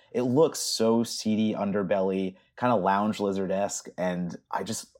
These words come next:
I, I adore every, like, minute of it with my fiber of being.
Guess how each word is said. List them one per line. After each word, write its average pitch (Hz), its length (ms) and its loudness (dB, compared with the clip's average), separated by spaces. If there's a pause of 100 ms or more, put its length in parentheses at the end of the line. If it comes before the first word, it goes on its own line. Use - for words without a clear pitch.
(140)
I, - 160 -6
I 107 60 -2
adore 98 640 2
every, 90 380 -4
like, 78 240 -12
minute 82 260 -8
of - 140 -12
it - 100 -20
with 82 160 -10
my 82 120 -10
fiber 85 540 -4
of - 220 -8
being. 107 460 2